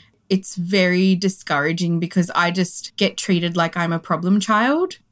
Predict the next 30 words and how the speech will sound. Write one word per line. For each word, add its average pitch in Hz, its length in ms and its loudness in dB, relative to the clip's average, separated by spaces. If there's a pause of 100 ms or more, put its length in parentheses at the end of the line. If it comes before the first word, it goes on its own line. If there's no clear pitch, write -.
(140)
In 208 120 6
your 240 200 4
family, 170 720 0 (260)
the 208 100 -2
fact - 440 -4
that 202 280 0
you're 185 200 6
organising 214 720 4
dinner 180 500 2
and 190 140 4
you're 190 100 4
all 190 220 6
going 196 380 2
out 170 220 -2
to 214 120 -8
talk 190 300 -2
about 185 260 0
these 180 240 -2
issues 175 540 -4 (340)
that - 180 -2
you've 185 220 -6
prepared 233 500 2
in 226 120 4
advance 185 640 2
and 170 320 -6
want 220 240 2
to 254 80 -2
see 220 180 0
resolutions 185 680 2
with, 175 280 -2